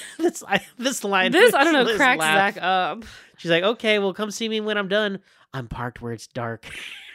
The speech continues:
Speaker 1: We're like, "Well, we know what you kids are gonna be up to
Speaker 2: Yeah, Candace is
Speaker 1: after
Speaker 2: a
Speaker 1: this."
Speaker 2: bad influence in more ways than one, Mom and Dad.
Speaker 1: <laughs> Oh, man. But I, I really liked how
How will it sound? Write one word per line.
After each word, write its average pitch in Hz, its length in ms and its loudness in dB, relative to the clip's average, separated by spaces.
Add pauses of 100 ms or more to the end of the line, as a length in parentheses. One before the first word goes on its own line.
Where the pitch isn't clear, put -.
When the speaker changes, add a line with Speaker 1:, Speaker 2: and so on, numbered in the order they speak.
(120)
Speaker 1:
We're 170 80 -6
like, 147 140 0
"Well, 160 160 2
we 175 100 0
know 190 140 4
what 170 100 0
you 208 140 -2
kids 196 360 -6
are 220 60 -2
gonna 185 240 0
be 170 220 0
up 185 200 -4
to 190 160 -4
Speaker 2:
Yeah, 202 120 -2
Candace 320 300 2
is 320 60 -4
Speaker 1:
after 285 140 4
Speaker 2:
a 196 40 -2
Speaker 1:
this." - 20 -12
Speaker 2:
bad 220 400 6
influence 214 580 -2
in 208 100 -6
more 254 280 2
ways 370 300 4
than 381 240 0
one, 190 300 -2
Mom 175 200 -6
and 180 100 -4
Dad. 175 380 -6 (180)
Speaker 1:
<laughs> 190 200 -14
Oh, 170 200 2
man. 143 460 -2 (760)
But 160 180 4
I, 165 80 4 (160)
I 151 100 4
really 175 280 0
liked 156 300 2
how 131 380 0